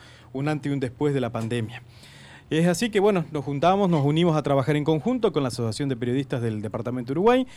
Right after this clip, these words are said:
em, con cuyos colegas trabajamos mancomunadamente desde lo institucional en distintos proyectos, y así es que surge, Nico, este primer Congreso Nacional de la Comunicación para el dos y tres de diciembre.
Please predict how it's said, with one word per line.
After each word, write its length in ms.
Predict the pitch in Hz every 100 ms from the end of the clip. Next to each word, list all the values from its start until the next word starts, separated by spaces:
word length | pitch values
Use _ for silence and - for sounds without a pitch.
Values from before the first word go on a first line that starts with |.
| - - - - -
em, 680 | 127 123 123 120 117 110 101
con 180 | 131 127
cuyos 280 | 143 135 139
colegas 380 | 127 147 156
trabajamos 480 | 139 131 123 135 139
mancomunadamente 920 | 127 120 117 120 139 135 156 156 143
desde 260 | 123 127 117
lo 60 |
institucional 600 | 113 117 110 117 135 180
en 80 | 160
distintos 360 | 117 131 139 160
proyectos, 520 | 175 170 214 277 269 - - - -
y 100 | 170
así 240 | 165 220
es 80 | 202
que 100 | 185
surge, 440 | - 190 175 151
Nico, 600 | 147 151 156 143 123 110 - - - -
este 220 | 131 123
primer 280 | 131 131 143
Congreso 460 | 147 135 135 135 135
Nacional 360 | 123 127 135
de 80 | 135
la 100 | 127
Comunicación 680 | 120 120 120 127 - 202 220
para 180 | 202 131
el 100 | 117
dos 160 | 147 139
y 80 |
tres 220 | 123 139 131
de 100 | 120
diciembre. 680 | 117 - 196 208 208 214